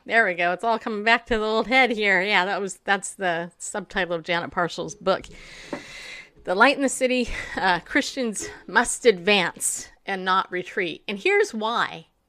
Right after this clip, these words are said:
Because we win. And we got God on our side, people. It's that simple. Uh, so, you know, I'm here to offer you some hope.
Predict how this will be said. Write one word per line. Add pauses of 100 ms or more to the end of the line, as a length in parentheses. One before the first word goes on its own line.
Because
we (260)
win. (500)
And
we
got
God
on
our
side,
people. (1200)
It's
that
simple. (600)
Uh,
so,
you
know, (600)
I'm
here
to
offer
you
some
hope.